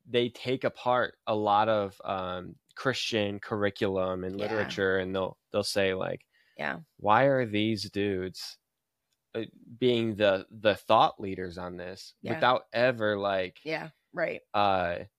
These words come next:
Speaker 1: consulting women or learning
Speaker 2: Yeah.
Speaker 1: about, um, the data behind, like, an orgasm gap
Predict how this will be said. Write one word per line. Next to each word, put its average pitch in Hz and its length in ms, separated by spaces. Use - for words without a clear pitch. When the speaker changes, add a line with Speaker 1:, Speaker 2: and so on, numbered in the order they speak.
Speaker 1:
consulting 113 680
women 117 420
or 104 280
learning 107 360
Speaker 2:
Yeah. 104 60
Speaker 1:
about, 95 520
um, 90 580
the 107 380
data 107 340
behind, 101 680
like, 95 240
an 98 100
orgasm 101 640
gap 82 340